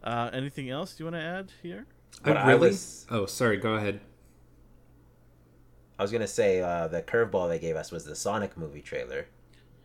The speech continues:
Speaker 1: Yeah, no, a movie or a game?
Speaker 3: There's two. There's a movie trailer as well.
Speaker 1: Oh, I didn't know about the movie trailer. We, maybe
Speaker 3: Yeah.
Speaker 1: we should talk about it next week.
Speaker 3: We will. Okay. Yeah, check it out after. Did you guys see the other movie?
Speaker 2: No.
Speaker 1: Yeah.
Speaker 3: I went, I went begrudgingly, and I was like, "Oh, this is actually fun."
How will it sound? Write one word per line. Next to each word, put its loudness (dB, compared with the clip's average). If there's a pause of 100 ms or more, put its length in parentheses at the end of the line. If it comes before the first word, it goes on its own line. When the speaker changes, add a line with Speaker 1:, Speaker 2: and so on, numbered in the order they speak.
(240)
Speaker 1:
Yeah, -12
no, -8 (180)
a -8
movie -6
or -2
a -6
game? -10 (600)
Speaker 3:
There's 0
two. -4
There's 2
a -6
movie -4
trailer -2
as -4
well. -2 (680)
Speaker 1:
Oh, -2
I 0
didn't -6
know -4
about -8
the -14
movie -10
trailer. -12
We, -14
maybe -6
Speaker 3:
Yeah. 0
Speaker 1:
we -12
should -18
talk -8
about -6
it -10
next -16
week. -14 (340)
Speaker 3:
We -6
will. -4
Okay. -2
Yeah, 0
check 0
it 2
out 2
after. 0 (320)
Did -6
you -2
guys 8
see -6
the 0
other 4
movie? -4 (800)
Speaker 2:
No. -2
Speaker 1:
Yeah. -2
Speaker 3:
I -2
went, 2 (500)
I 2
went 4
begrudgingly, 4
and 2
I 2
was 0
like, -2
"Oh, 2
this -2
is -8
actually -6
fun." 0